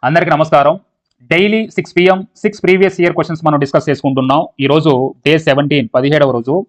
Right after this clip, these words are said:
సైన్స్ and టెక్నాలజీ మరియు పర్యావరణ సమస్యలు, ఈ సబ్జెక్టుకు సంబంధించి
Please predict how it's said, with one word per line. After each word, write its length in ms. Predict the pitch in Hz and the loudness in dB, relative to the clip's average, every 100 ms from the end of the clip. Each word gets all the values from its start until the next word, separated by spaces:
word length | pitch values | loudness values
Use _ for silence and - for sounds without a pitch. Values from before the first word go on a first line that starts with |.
| _ _ _ _ _ - | _ _ _ _ _ -4
సైన్స్ 220 | 165 208 214 | -2 0 -2
and 80 | 196 | -2
టెక్నాలజీ 420 | 180 175 160 185 190 143 | 0 0 2 0 0 0
మరియు 180 | 160 160 | 0 0
పర్యావరణ 360 | 143 156 151 147 139 | 2 2 2 -2 -2
సమస్యలు, 400 | 131 127 135 143 143 - | -4 -2 0 0 -2 -6
ఈ 60 | 135 | -2
సబ్జెక్టుకు 320 | 147 175 175 156 | 0 0 0 0
సంబంధించి 440 | 147 143 135 160 | 0 -2 -2 -2